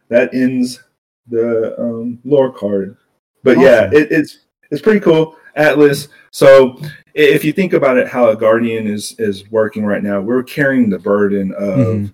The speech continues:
Speaker 1: of the current event. So it really pretty much ties into the story right now. So it's kinda like, you know, we have this heavy burden to bear. Uh, we're tampering with gar-, uh, with darkness. So we kinda have to,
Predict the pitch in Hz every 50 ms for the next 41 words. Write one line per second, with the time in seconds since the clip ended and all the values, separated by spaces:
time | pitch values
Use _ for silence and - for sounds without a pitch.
0 | _ _ _ _ _ _ _ _ - - 101 98 92 - - 113 110 104 98 92
1 | - - - 131 120 113 110 110 107 98 98 98 95 92 90 - - - - 117
2 | 107 101 - 135 143 147 143 131 117 - - - 123 117 113 107 95 90 - -
3 | - 104 101 101 95 95 95 90 - 95 95 92 - - 101 98 95 87 85 82
4 | 78 - - 85 85 80 78 - - 92 90 - - - 107 98 92 92 98 -
5 | - - 104 98 95 92 104 110 107 104 98 98 92 - 95 95 101 98 95 92
6 | 87 - - 92 87 - - - 85 85 87 85 85 - _ _ _ _ _ _
7 | - 98 95 92 107 104 101 - - 107 107 104 - 107 104 98 98 92 92 -
8 | - 104 95 95 95 90 - - 110 98 92 98 101 104 - 101 98 101 92 -
9 | 95 90 90 90 - - - - _ _ _ _ _ - - 107 101 104 101 -
10 | - - 110 104 98 104 107 101 - - 104 95 90